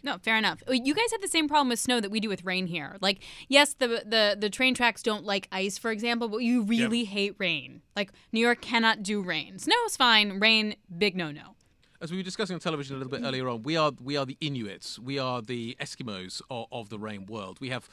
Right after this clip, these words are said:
Speaker 2: many, many words for it. It starts with kind of completely dry. Then there's maybe a little bit of mist, a bit of fog. Then you've got it spitting. There's a little bit of drizzle comes next,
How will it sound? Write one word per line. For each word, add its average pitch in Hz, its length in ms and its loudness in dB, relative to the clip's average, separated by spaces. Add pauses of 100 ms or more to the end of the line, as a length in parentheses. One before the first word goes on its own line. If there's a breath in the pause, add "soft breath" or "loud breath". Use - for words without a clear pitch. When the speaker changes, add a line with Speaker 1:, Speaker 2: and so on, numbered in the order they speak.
(200 loud breath)
Speaker 2:
many, 156 240 4
many 147 180 6
words 127 320 2
for 101 140 -10
it. 85 180 -10
It 135 120 -10
starts 160 420 0
with 139 160 -6
kind 131 180 -4
of 113 140 -6 (300 soft breath)
completely 127 380 -6
dry. 135 500 -2 (360 soft breath)
Then 139 140 -2
there's 123 160 -6
maybe 123 160 -4
a 113 60 -2
little 113 120 -4
bit 107 120 -4
of 98 80 -6
mist, 147 520 -4
a 117 60 -16
bit 120 120 -8
of 107 60 -8
fog. 160 400 0 (280 soft breath)
Then 127 160 -4
you've 110 100 -10
got 107 400 -6
it 117 200 -10
spitting. 160 600 -4 (160)
There's 120 160 -6
a 113 60 -6
little 113 160 -6
bit 104 120 -8
of 95 140 -12
drizzle 127 460 -4
comes 113 400 -6
next, 139 500 -4